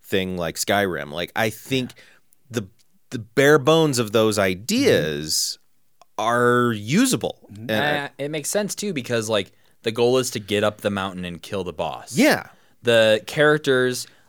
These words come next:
Speaker 2: are a weird, like,
Speaker 1: Could have
Speaker 2: concoction.
Speaker 1: specialties.
Speaker 2: Yeah. It's like they each have a different,
Speaker 1: Mm-hmm.
Speaker 2: like, character trait and, like,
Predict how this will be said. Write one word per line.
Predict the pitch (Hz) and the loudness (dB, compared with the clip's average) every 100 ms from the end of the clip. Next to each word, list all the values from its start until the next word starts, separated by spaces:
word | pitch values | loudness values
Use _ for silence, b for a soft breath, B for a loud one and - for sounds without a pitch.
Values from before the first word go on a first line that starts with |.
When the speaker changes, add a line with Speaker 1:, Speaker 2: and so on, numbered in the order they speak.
| _ | _
Speaker 2:
are | 110 107 107 92 | -2 2 2 2
a | 104 98 95 92 92 - | 0 0 0 -2 -6 -10
weird, | 98 101 117 123 120 110 - | -10 -4 0 0 0 -4 -10
like, | 107 98 - _ _ _ _ _ | -6 -6 -6 _ _ _ _ _
Speaker 1:
Could | - 120 | -2 2
have | 123 | 4
Speaker 2:
concoction. | - - | 2 4
Speaker 1:
specialties. | 180 - 113 87 - 180 | 2 2 -4 -6 -2 2
Speaker 2:
Yeah. | 165 87 B B | 2 2 B B
It's | 120 | 0
like | 151 143 | 0 2
they | 139 | 0
each | 127 131 - | -2 -4 -4
have | 131 117 | -2 0
a | 110 | 0
different, | 107 113 120 113 - b b _ | -2 -2 -2 -2 -4 b b _
Speaker 1:
Mm-hmm. | 104 104 | -6 -4
Speaker 2:
like, | 92 | -4
character | - - 127 113 123 | -6 0 0 0 -4
trait | - 120 113 - | 0 2 2 -2
and, | 101 95 92 | -8 -6 -4
like, | 90 85 | -4 -4